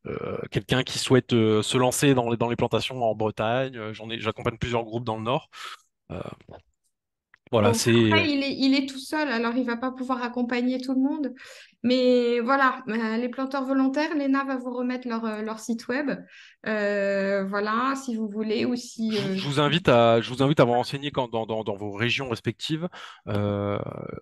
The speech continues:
Speaker 1: il y a, il y a notre, moi, je représente une entité, donc, euh, je vais en parler là. Euh, il y a aussi d'autres entités, hein.
Speaker 2: Ouais.
Speaker 1: Euh, mais moi, je représente, par exemple, je, on est affilié à l'afac, l'Association française de l'arbre champêtre agroforesterie, agroforestier, pardon,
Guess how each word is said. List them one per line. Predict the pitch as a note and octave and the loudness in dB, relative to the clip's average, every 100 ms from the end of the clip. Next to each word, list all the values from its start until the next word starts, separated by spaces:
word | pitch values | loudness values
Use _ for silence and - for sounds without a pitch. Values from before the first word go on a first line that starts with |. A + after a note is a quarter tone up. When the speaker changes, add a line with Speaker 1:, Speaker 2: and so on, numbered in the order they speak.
| - | -4
Speaker 1:
il | A2+ | 0
y | |
a, | G#2 | 0
il | G#2 | 0
y | |
a | G2+ - - - _ _ _ _ _ _ - | -2 -2 -4 -12 _ _ _ _ _ _ -12
notre, | A#2 C3+ | -12 -2
moi, | C#3 | 0
je | C#3 | 4
représente | D#3+ - F3+ F3+ | 4 4 2 2
une | E3+ | 0
entité, | D#3 - - D#3+ | -4 -4 2 2
donc, | C3 A#2 B2 | 2 -4 -6
euh, | |
je | A2 | -4
vais | A2+ | 0
en | A#2 | 0
parler | C3+ A#2+ B2+ | 2 2 6
là. | D3+ C#3 | 6 6
Euh, | A2+ A2 | 4 2
il | |
y | A2+ | 0
a | A2 | 0
aussi | G#2+ - | 0 -6
d'autres | B2+ D3+ - | -4 -4 -4
entités, | B2+ - D#3+ C#3 | -12 -8 -4 -2
hein. | A#3 | -2
Speaker 2:
Ouais. | G#3+ G3 - A2 | -4 -6 -12 -8
Speaker 1:
Euh, | A2 | -4
mais | A#2 | 0
moi, | C#3+ | 0
je | C3+ | 0
représente, | - B2+ C3 | -2 -4 0
par | A#2+ | 2
exemple, | A#2+ C3+ - A#2+ | 2 -2 -2 -6
je, | A2+ | -6
on | - G#2+ | -10 -8
est | A2+ | 0
affilié | A2+ - A#2+ B2 | 0 0 2 4
à | G#2+ | 6
l'afac, | A#2 - C#3+ - | 2 2 0 0
l'Association | A2+ - A2+ B2+ - | -4 -4 -8 -10 -8
française | A2 A#2 A2+ | -4 -2 0
de | A2 | 2
l'arbre | A2+ G#2+ | 2 2
champêtre | - A2+ B2 - - _ | -4 -2 -2 -4 -12 _
agroforesterie, | C#3+ A#2 A#2+ B2 A2+ - A#2+ A2+ E3 _ - | -4 -2 -2 0 -2 -4 -6 -6 -8 _ -8
agroforestier, | G#2+ A2+ A2+ G#2+ - | -6 -2 -4 -4 -4
pardon, | A2 A#2 | -6 -8